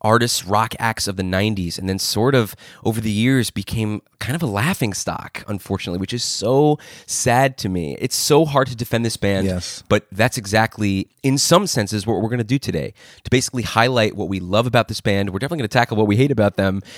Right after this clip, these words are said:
Speaker 1: and sort of the ups and downs of that roller coaster that we talked about.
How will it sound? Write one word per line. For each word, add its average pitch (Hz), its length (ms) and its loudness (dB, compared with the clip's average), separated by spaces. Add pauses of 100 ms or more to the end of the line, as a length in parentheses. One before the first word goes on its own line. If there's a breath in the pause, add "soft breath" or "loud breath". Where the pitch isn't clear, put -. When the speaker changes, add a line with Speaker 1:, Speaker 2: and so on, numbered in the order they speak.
(220 loud breath)
Speaker 1:
and 98 280 0
sort 104 180 0
of 98 60 0
the 107 120 -2
ups 117 200 0
and 107 80 -2
downs 98 260 2
of 90 80 -6
that 92 160 2
roller 92 240 2
coaster 87 300 -2
that 87 100 4
we 87 80 -2
talked - 320 -2
about. 73 300 -6